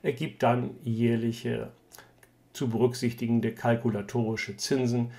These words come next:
in Höhe von zweitausendachthundertachtzig Euro. Auch das schauen wir uns noch mal kurz im Detail an. Zunächst mal die Entwicklung des Restbuchwertes. Ausgehend von achtzigtausend Euro Anschaffungswert und jährlichen Abschreibungsbeträgen von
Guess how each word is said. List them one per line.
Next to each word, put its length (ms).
in 160
Höhe 220
von 240
zweitausendachthundertachtzig 2000
Euro. 340
Auch 60
das 260
schauen 280
wir 80
uns 160
noch 100
mal 160
kurz 300
im 180
Detail 480
an. 260
Zunächst 520
mal 260
die 140
Entwicklung 560
des 340
Restbuchwertes. 960
Ausgehend 500
von 360
achtzigtausend 1080
Euro 320
Anschaffungswert 920
und 180
jährlichen 680
Abschreibungsbeträgen 1300
von 260